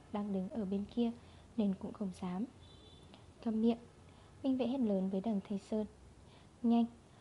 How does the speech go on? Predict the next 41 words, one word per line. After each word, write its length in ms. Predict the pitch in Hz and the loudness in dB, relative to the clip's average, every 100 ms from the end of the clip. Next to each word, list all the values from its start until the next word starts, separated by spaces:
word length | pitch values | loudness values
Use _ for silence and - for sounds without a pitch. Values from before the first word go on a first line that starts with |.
| - | -8
đổ 120 | 220 190 | -2 0
hai 200 | 190 190 | 0 -2
cái 160 | 190 175 | -2 -2
dương 180 | 208 196 | 0 0
ra 140 | 202 196 | -2 -4
cho 160 | - 202 | -6 -6
ta." 160 | 208 208 - - - - - - - - | -6 -6 -16 -20 -20 -20 -20 -20 -18 -6
"Đổ 100 | 190 | -6
hết 200 | 196 285 | -4 -6
à?" 200 | - 196 - - - - - | -4 -6 -6 -16 -20 -20 -8
Đằng 140 | 233 208 | -2 0
Thanh 120 | 214 | -2
Sơn 240 | - 208 196 | 0 -2 0
trừng 260 | - 180 | -4 -4
mắt. 140 | 196 277 - - - - - - | -4 -6 -10 -20 -20 -20 -16 -2
Tên 160 | 294 | 0
binh 140 | 285 269 | 2 0
vệ 140 | 254 | -2
sắc 240 | - 311 254 | -4 -6 -4
mặt 100 | 202 | -4
băng 160 | 196 190 - | -4 -6 -4
giá. 280 | 190 190 294 - - - - - - | -6 -6 -8 -14 -20 -20 -20 -20 -2
"Cái 140 | 220 | -2
dương 220 | 202 247 233 | 2 2 2
của 120 | 214 | 2
ngươi 340 | 185 214 226 - | 2 2 2 0
bên 200 | 202 208 | -2 0
ngoài 240 | 196 190 185 | 0 0 -2
là 120 | 190 | -4
trà 200 | - 196 - | -2 -6 -4
khối, 240 | 190 202 - - - - - | -4 -4 -6 -16 -20 -18 -4
ai 140 | 214 | 0
biết 200 | 214 349 - - | 0 -2 -6 -2
phía 140 | 214 | 0
dưới 180 | 202 214 | 2 0
cái 220 | 202 202 - | 0 -2 2
dương 180 | 233 226 | 2 2
của 140 | 208 | 0
ngươi 260 | 185 214 220 | 0 0 0
là 140 | 196 | -2
gì? 240 | - 202 | -2 -2